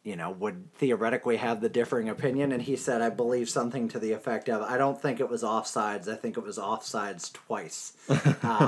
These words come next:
Speaker 1: which, I mean, just speaks to, you know, the significance of it, I think.
Speaker 2: Mm-hmm.
Speaker 1: Um, yeah, I don't wanna dwell there necessarily, uh, too long, but yeah, it was, it was pretty bad.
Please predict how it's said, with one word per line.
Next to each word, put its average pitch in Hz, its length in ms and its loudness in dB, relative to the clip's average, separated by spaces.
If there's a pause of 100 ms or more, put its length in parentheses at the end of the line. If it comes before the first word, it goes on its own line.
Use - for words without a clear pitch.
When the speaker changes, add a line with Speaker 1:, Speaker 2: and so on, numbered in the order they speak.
Speaker 1:
which, - 260 4
I - 120 0
mean, 311 220 2
just 311 200 -4
speaks - 400 -4
to, 240 460 8 (380)
you 208 160 2
know, 143 140 6
the 143 100 6
significance 165 680 -2
of - 160 -12
it, 64 100 -14
I 87 80 -10
think. 80 320 -14 (180)
Speaker 2:
Mm-hmm. 92 560 -4
Speaker 1:
Um, 117 520 0 (960)
yeah, 131 200 0
I 87 40 -6
don't 104 180 -8
wanna 107 160 -6
dwell 98 320 -6
there 107 380 -2 (140)
necessarily, 113 920 -2 (480)
uh, 101 260 -4
too 131 220 -2
long, 107 380 -4
but 95 280 -10 (200)
yeah, 82 240 -10
it 78 60 -12
was, 113 140 -6 (160)
it 113 80 -4
was 117 180 -4
pretty 101 240 -6
bad. 78 320 -14